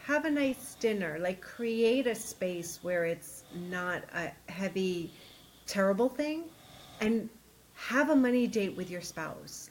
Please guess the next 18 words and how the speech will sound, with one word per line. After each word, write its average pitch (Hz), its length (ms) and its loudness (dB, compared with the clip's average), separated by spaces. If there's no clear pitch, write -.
Let's 233 360 0
talk 220 380 -6
about, 180 500 2
what 220 200 6
are 240 40 8
your 254 220 8
goals? 262 540 8
What 190 160 0
are 185 40 -2
your 214 240 0
dreams? 220 800 0
Like, 185 160 0
are 180 60 2
we 220 180 2
on 233 160 2
the 233 100 2
same 233 280 0
page? 254 500 0